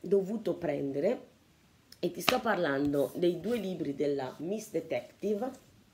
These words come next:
ovvero In vacanza con il morto e Assassinio in prima classe. Ok, questo che è un libro che, ehm, Matilde ha citato per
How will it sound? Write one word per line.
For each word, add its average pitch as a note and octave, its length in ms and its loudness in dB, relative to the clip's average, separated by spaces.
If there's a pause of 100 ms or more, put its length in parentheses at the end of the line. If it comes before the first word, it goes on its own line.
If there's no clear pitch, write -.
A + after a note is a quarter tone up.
(580)
ovvero F3+ 600 2 (240)
In C#4+ 180 2
vacanza F#3+ 520 0
con D#3+ 180 -2
il G3 100 0
morto A#3 580 2 (300)
e A#3 260 6
Assassinio G3 920 0
in A#3 180 -2
prima D3+ 280 -2
classe. A#2 600 -4 (960)
Ok, C3 460 -2
questo C#4+ 540 6
che A3+ 120 2
è - 20 8
un E3 100 4
libro F3 300 0
che, F3 360 0
ehm, B2+ 680 -2 (720)
Matilde G3 600 2
ha D3+ 300 -2
citato E3 580 0
per D3 420 2